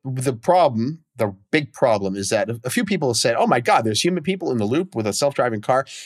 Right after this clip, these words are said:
And then Gary Marcus, who's a very credible A I expert, who's, you know, most, pro-, most recently famous for, uh, sparring with Yann LeCun, Facebook's, uh,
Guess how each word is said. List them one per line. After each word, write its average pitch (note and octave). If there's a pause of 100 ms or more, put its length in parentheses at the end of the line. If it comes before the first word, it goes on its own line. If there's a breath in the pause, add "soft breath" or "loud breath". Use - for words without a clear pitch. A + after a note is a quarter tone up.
(100)
And B2+
then C#3
Gary G3+
Marcus, D#3
who's A2
a A2+
very A2+
credible F#2+ (340)
A A2+
I G2
expert, F#2+ (280 soft breath)
who's, G#2+ (100)
you G2+
know, F2
most, A2+ (100)
pro-, G#2+
most A2
recently A#2+
famous G2+
for, G2 (360 loud breath)
uh, G#2
sparring A2
with G2
Yann G#2+
LeCun, F#2+
Facebook's, -
uh, D#2